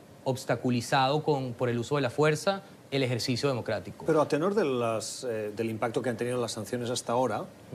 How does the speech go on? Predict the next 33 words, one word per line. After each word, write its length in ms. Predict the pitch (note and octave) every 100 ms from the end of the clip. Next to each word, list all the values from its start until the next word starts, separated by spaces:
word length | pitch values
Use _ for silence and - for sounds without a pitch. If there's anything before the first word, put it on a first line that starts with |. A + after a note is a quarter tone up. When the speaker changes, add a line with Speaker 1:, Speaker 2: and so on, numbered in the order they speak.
| A#2+
Speaker 2:
las 160 | G#2+
que 120 | - A2+
ya 120 | A#2+
conocemos, 600 | C3+ C3 C3+ B2 F#3+ - - -
que 120 | G2
no 160 | F#2+ G2
ha 20 |
sido 300 | - A2 G#2
muy 260 | G#2 G#2+ G2+
importante 760 | G#2 G2+ G2 B2 A#2 A2 G#2 F#2
porque 160 | - G#2
nada 240 | G#2+ A#2+
ha 80 | B2
cambiado, 580 | - G2+ A2+ C3+ A2+ A2+ -
si 220 | - -
me 180 | G#2 G2+
permite, 540 | F#2+ G#2+ D3 C#3+ D#3+ F#3 - - -
eh, 100 | C3+
¿por 320 | G#2+ C#3 A#2+
qué 140 | A#2+ D#3+
las 160 | D3+
sanciones 460 | D3 B2+ C#3 C3 B2
tendrían 320 | B2+ B2 A#2+
que 100 | A2
ser, 240 | - B2+ A#2 - - - -
eh, 160 | B2 C3 -
algo 560 | B2+ C3 B2+ B2 A#2+ -
significativo? 880 | - C3+ B2+ A2 A#2+ G#2+ - A2+ - - - - - - - - - - - - - -
Speaker 1:
Yo 140 | E3+
difiero 420 | F#3+ A3 B3+ F3
que 140 | C#3 C#3
no, 380 | C3+ C3+ C#3 C3+
que, 300 | - C#3 B2+